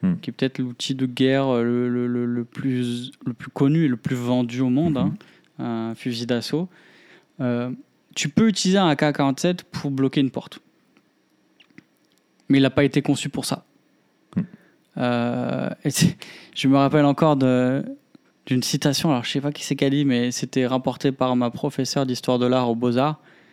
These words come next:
Speaker 2: qui avait demandé, « Est-ce qu'on peut utiliser un Rembrandt pour repasser ? » Euh, tu peux utiliser un A K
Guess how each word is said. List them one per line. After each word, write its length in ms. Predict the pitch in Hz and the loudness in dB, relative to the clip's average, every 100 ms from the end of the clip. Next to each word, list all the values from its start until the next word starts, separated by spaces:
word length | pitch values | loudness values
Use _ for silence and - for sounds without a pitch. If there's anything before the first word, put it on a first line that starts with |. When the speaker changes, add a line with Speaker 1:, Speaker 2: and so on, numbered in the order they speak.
| _ _ _ - | _ _ _ -8
Speaker 2:
qui 120 | 131 | -2
avait 120 | 123 | 0
demandé, « 280 | 123 123 139 | 0 2 4
Est-ce 240 | 147 131 - | 4 2 0
qu'on 120 | 127 | 0
peut 100 | 139 | 2
utiliser 320 | 127 - 135 | 2 0 2
un 140 | 135 117 | 2 2
Rembrandt 480 | 120 120 120 139 | 0 2 2 0
pour 160 | - 117 | 0 0
repasser ? » 460 | 117 123 - 120 120 _ _ _ _ _ _ _ _ _ - | 0 -2 -2 -6 -8 _ _ _ _ _ _ _ _ _ -6
Euh, 360 | 120 113 113 113 - - _ _ _ _ _ _ _ _ _ _ - | -2 -2 -2 -4 -6 -8 _ _ _ _ _ _ _ _ _ _ -10
tu 120 | 147 | -4
peux 160 | - 202 | 2 2
utiliser 500 | - 165 165 170 - | 4 2 4 4 2
un 100 | 127 | 0
A 80 | |
K 40 | 127 | 2